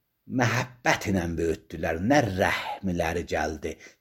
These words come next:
Tərəhhumi böyütmədilər, məhəbbəti böyütdülər. Bu, yəni, Allahın qoşunu qəlb. Qəlbi Firon da Allahın qoşunudur.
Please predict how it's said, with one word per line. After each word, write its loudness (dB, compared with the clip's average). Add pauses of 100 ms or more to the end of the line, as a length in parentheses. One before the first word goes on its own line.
Tərəhhumi 2
böyütmədilər, 2
məhəbbəti -4
böyütdülər. -8 (380)
Bu, 8
yəni, 4 (800)
Allahın 0
qoşunu -6
qəlb. -12 (1200)
Qəlbi 4
Firon 2
da 4
Allahın 0
qoşunudur. -20